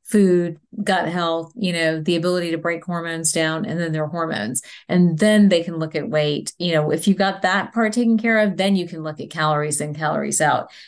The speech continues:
But most people don't spend the time and energy investigating that, and then get super frustrated. And now what we've seen, as I'm sure you know,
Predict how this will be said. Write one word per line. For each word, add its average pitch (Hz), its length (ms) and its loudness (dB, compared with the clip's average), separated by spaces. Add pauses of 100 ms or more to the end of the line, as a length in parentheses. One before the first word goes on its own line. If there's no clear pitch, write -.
But 185 100 4
most 220 260 6
people 185 240 2
don't 175 180 0
spend 170 220 -2
the 160 60 -6
time 160 240 -6
and 156 100 -2
energy 156 400 -2
investigating 185 800 2
that, 190 340 0 (240)
and 185 160 0
then 170 160 0
get 165 180 -2
super 208 440 2
frustrated. 170 640 0
And 170 80 -8
now 196 180 0
what 208 160 0
we've 170 160 -2
seen, 170 300 -4
as 156 120 -8
I'm 156 100 -4
sure 175 180 -4
you 160 140 -2
know, 160 380 2